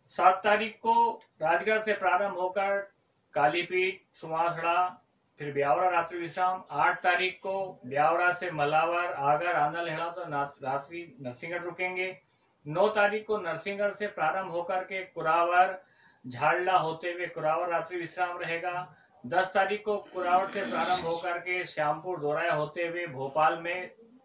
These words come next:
रात्रि विश्राम रहेगा। ग्यारह तारीख को भोपाल में गांधीनगर से प्रारंभ होकर एक पदयात्रा लाल घाटी, अग्रसेन चौक और कमला पार्क होते हुए मुख्यमंत्री निवास पर माननीय मुख्यमंत्री जी को ज्ञापन दिया जाएगा।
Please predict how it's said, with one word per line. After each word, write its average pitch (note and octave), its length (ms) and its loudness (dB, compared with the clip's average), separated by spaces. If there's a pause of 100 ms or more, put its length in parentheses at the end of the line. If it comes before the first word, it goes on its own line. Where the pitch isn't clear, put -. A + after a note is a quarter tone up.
रात्रि C#3 300 -4
विश्राम E3+ 360 -6
रहेगा। E3+ 460 -2 (460)
ग्यारह F#3 360 4
तारीख G#3 400 2
को G#3+ 160 2
भोपाल F#3+ 480 2
में G3 180 -4
गांधीनगर F3 580 0
से F#3+ 160 -4
प्रारंभ E3 400 0
होकर F3+ 360 0
एक F#3 160 -6
पदयात्रा E3 580 0
लाल D3+ 260 4
घाटी, E3 540 -2 (320)
अग्रसेन E3 580 2
चौक F3+ 440 -2 (1000)
और E3 560 0 (180)
कमला F3 300 6
पार्क F3+ 320 6
होते D#3 280 0
हुए F3+ 120 -4
मुख्यमंत्री E3+ 580 -6
निवास D#3+ 460 0
पर E3+ 140 -2
माननीय D3+ 300 -2
मुख्यमंत्री D#3 520 -8
जी D#3+ 80 -14
को D#3 200 -8
ज्ञापन C#3+ 360 0
दिया D#3+ 200 -2
जाएगा। D#3+ 580 -2